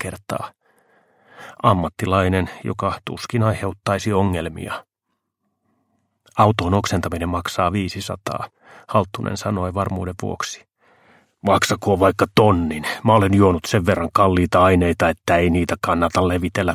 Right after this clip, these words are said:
taksin penkille." "Okei", Halttunen avasi taksin takaoven. "Mihin ajetaan?" "Royal Vaasaan, mutta mennään nakkikioskin kautta.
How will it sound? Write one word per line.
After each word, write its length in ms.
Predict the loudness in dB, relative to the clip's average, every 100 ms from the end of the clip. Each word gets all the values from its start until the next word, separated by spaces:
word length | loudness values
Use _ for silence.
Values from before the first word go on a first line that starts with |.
| -2
taksin 380 | -4 -2 -6 -4
penkille." 540 | -4 -4 -6 -6 -6 -8 _ _ _ _ _ _ _ _ _ _ _ -2
"Okei", 460 | -2 0 0 0 -2 -10 _ _
Halttunen 540 | -2 -2 -2 -4 -2 -2
avasi 260 | -4 -6 -2
taksin 360 | -2 0 -2 0
takaoven. 720 | 0 0 -2 -4 -8 -14 -18 _ _ _ _ _ 2
"Mihin 260 | 4 4 4
ajetaan?" 560 | 4 2 -2 -8 -8 -14 _ _ _ _ _ _ _ _ 0
"Royal 400 | 4 6 4 6
Vaasaan, 560 | 6 4 2 0 0 -6 -16 _ _ _ _ -4
mutta 180 | 2
mennään 360 | 4 4 4 4
nakkikioskin 760 | 2 0 -4 -2 -2 -2 -6 0
kautta. 600 | 2 2 -4 -6 -6